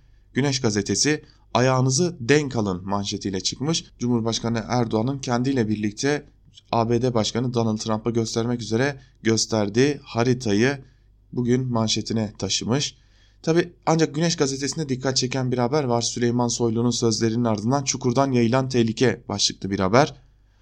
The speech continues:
Balat'ta Çukur dizisinin çekildiği sokaklarda iki yaşındaki çocukların eline silah tutuşturuluyor deniyor bu haberin ayrıntılarında. Nedense Süleyman Soylu açıklama yaptıktan sonra herkesin aklına gelmiş oldu.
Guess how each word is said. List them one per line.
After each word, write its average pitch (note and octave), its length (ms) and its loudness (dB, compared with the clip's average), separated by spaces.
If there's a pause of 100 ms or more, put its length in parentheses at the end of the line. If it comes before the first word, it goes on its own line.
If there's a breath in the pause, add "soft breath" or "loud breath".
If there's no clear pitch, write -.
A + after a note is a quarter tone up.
(180 soft breath)
Balat'ta C#3 380 2
Çukur C3+ 340 -4
dizisinin A#2 360 0
çekildiği A#2 440 0
sokaklarda G#2+ 600 -2
iki A#2 180 -4
yaşındaki G#2+ 360 0
çocukların A2+ 480 -2
eline A2+ 460 0 (260 loud breath)
silah C3 400 -2
tutuşturuluyor G2+ 720 -4
deniyor G#2 380 0 (420 loud breath)
bu A2+ 120 -2
haberin A2 460 -2
ayrıntılarında. G#2 920 -2 (260 soft breath)
Nedense A#2 480 -2
Süleyman A#2 400 0
Soylu A2 300 -2
açıklama A2 440 -2
yaptıktan A2 500 -4
sonra A2 540 -2 (180 loud breath)
herkesin A#2 480 -4 (120)
aklına A2 580 -2
gelmiş - 380 -10
oldu. F2 260 -8